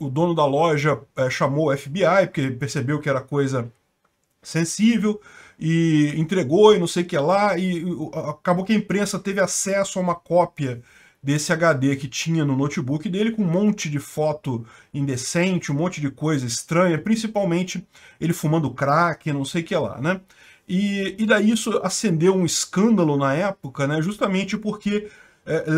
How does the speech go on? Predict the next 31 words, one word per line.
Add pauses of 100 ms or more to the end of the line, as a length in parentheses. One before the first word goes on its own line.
(100)
relembrou
o
caso
da
Ucrânia.
Pra
quem
não
lembra
o
caso
da
Ucrânia, (400)
é,
durante
o,
o,
o (200)
governo
do
Obama,
em
que
o (180)
Joe
Biden
era
vice
do
Obama,
né,